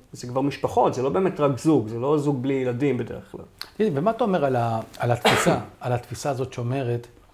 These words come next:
Speaker 2: אם, אה, היא או הוא, לא משנה, אם, אה, אם הצד השני בגד פעם אחת, יש כבר בעיה והוא כבר יבגוד הרבה פעמים.
Speaker 1: טוב, מת על האמירה הזאת, יסלחו לי כולם,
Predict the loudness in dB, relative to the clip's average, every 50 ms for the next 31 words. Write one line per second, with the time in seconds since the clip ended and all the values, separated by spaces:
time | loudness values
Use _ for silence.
0 | _ _ _ _ _ _ -4 0 2 2 4 4 2 2 2 0 0 0 0 0
1 | 0 2 2 2 2 2 0 0 2 4 4 4 4 2 0 -2 -4 -4 -4 -2
2 | 0 2 2 4 2 2 2 2 0 0 -2 -6 -8 -6 -2 -2 -2 -2 -4 -8
3 | -10 -8 -8 -6 -4 -4 -2 -2 -2 -2 -2 -2 -2 -2 -2 0 0 0 0 0
4 | 0 -2 -2 -2 -4 -8 -8 -6 -4 -4 -4 -4 -8 -12 -20 _ _ _ _ _
5 | _ _ _ -20 -20 -20 -20 -20 -20 _ _ 2 2 2 4 2 -2 -2 0 2
6 | 4 4 6 6 6 8 8 6 6 4 2 -2 -2 -2 0 0 0 0 0 0
7 | 2 2 2 4 6 6 6 6 4 0 -10 -20 _ -10 -6 -2 2 2 2 2
8 | 0 -2 -2 -4 -8 -12 -14 -18 -20 _ -10 -10 -10 -10 -12 -20 _ _ _ _
9 | -20 -20 -20 -20 _ _ _ -8 -2 0 0 2 2 2 2 4 4 2 0 0
10 | 0 0 2 2 2 2 2 0 -2 0 -2 -4 -6 -6 -12 _ _ -20 -20 _
11 | _ _ _ _ _ _ _ _ _ _ _ -12 -12 -10 -8 -8 -4 2 2 4
12 | 4 2 2 2 2 4 4 2